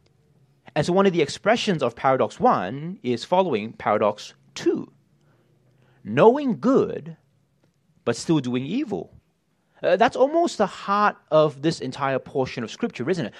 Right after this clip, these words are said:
Verse fifteen captures it perfectly. "I do not understand what I do, for what I want to do, I do not do,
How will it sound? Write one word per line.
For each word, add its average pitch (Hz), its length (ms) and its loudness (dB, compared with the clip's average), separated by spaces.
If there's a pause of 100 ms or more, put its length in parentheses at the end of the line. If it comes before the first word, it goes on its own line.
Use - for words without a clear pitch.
(120)
Verse 196 240 2
fifteen 120 760 -2 (200)
captures 147 420 -2
it - 140 -8
perfectly. - 560 -8 (1200)
"I 110 140 0
do 120 180 -2
not 220 220 4
understand 170 640 -2
what 160 160 4
I 190 100 2
do, 131 400 -8 (920)
for 156 80 -2
what 151 160 6
I 117 100 2
want 151 380 -2
to 156 100 -10
do, 104 220 -8
I 95 200 0
do 107 380 0
not - 220 -8
do, 87 340 -16